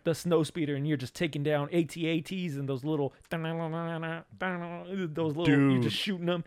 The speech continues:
Speaker 2: going around the A T A T or
Speaker 1: Yeah.
Speaker 2: whatever.
Speaker 1: You get to shoot your harpoon.
Speaker 2: So epic.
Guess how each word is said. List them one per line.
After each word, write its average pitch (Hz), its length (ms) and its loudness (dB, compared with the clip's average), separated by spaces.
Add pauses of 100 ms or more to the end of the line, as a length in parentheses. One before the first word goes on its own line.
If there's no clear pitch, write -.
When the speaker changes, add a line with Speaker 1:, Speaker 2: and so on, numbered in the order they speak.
(140)
Speaker 2:
going 143 340 4
around 117 560 2
the 117 80 0
A 107 220 0
T 104 260 -6
A 104 200 -2
T 117 340 -4
or 110 80 -2
Speaker 1:
Yeah. 101 40 0
Speaker 2:
whatever. 107 480 2 (440)
Speaker 1:
You 147 80 -4
get 135 120 2
to 113 60 -10
shoot - 240 -4
your 147 160 2
harpoon. 165 540 0 (140)
Speaker 2:
So - 600 0
epic. - 760 -2